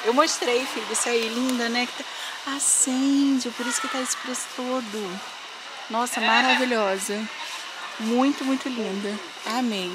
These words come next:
Eu queria ver aquele Papai Noel lá, Manu, que eu gostei. Acho que eu vou levar um pra decorar, ó. Se a gente encontrar. Tá bonito, né? Tem brinquedo.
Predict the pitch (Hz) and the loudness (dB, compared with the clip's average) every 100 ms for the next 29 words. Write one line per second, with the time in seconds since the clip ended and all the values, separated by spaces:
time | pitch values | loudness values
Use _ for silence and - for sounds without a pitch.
0 | 202 - - - - - 208 240 233 220 | -8 -10 -12 -12 -10 -4 -2 4 4 6
1 | 226 240 240 247 247 240 240 240 262 254 | 4 2 2 2 4 4 6 6 6 6
2 | 220 214 208 196 208 190 226 - - 220 | 4 2 0 0 2 6 6 6 6 6
3 | 208 202 - 196 208 208 202 214 247 233 | 6 2 -2 0 4 4 8 8 8 4
4 | 208 208 208 202 - 233 214 180 185 185 | 0 0 0 0 2 6 6 8 8 6
5 | 165 160 - - - - 202 202 202 214 | 6 2 -8 -10 -10 -2 0 2 2 2
6 | 202 220 220 - 202 160 185 - 180 220 | 2 0 0 4 6 6 4 -4 -2 0
7 | 247 208 - 202 208 254 311 - - - | 4 4 2 0 4 4 4 -2 -14 -14
8 | - - - - 240 262 247 233 214 - | -14 -14 -8 -2 2 2 2 0 -2 -4
9 | - 202 196 214 226 214 180 202 202 | -2 0 2 4 4 4 2 -2 -2